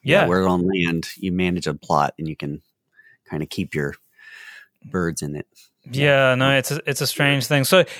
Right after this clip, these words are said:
Speaker 2: uh, just, uh, Hunter Ed, uh, I mean, p-, people who are listening to this who live in the U S will know what that is, but for the rest of the
Speaker 1: Oh,
Speaker 2: world,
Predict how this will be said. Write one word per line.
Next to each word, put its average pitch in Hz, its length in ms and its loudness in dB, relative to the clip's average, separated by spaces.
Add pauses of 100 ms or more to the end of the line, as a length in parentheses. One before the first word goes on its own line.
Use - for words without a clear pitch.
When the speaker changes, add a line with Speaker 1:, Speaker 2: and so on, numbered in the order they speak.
(100)
Speaker 2:
uh, 156 40 4
just, 208 380 2
uh, 165 220 4
Hunter 196 320 4
Ed, 151 440 4
uh, - 40 -6
I 143 400 2
mean, 123 320 0
p-, 147 160 -4
people 143 260 2
who 127 60 6
are 127 100 6
listening 120 280 2
to 117 100 -6
this 110 160 -4
who 117 100 -6
live 107 460 -8
in 117 140 -6
the 113 100 -6
U 113 160 2
S 110 180 2
will 113 80 -10
know 107 160 -4
what 104 140 -4
that 107 160 0
is, 110 180 0
but - 300 -2 (180)
for 139 120 -2
the 123 80 2
rest 139 220 2
of 139 60 -8
the 117 80 -6
Speaker 1:
Oh, 113 40 -4
Speaker 2:
world, 113 380 2